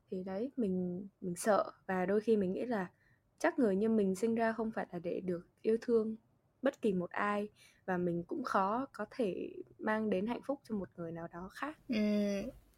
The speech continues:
Speaker 2: với cái, ơ, quan điểm về tình yêu của chị như vậy, khi mà người khác nghe được hoặc ít nhất là khi mà đối phương,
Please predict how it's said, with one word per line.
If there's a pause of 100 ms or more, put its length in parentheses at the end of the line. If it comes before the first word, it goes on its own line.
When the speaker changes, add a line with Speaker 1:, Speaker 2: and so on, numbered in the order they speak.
Speaker 2:
với
cái, (100)
ơ, (960)
quan
điểm
về
tình
yêu
của
chị
như
vậy, (420)
khi
mà
người
khác (140)
nghe
được
hoặc
ít
nhất
là
khi
mà
đối
phương,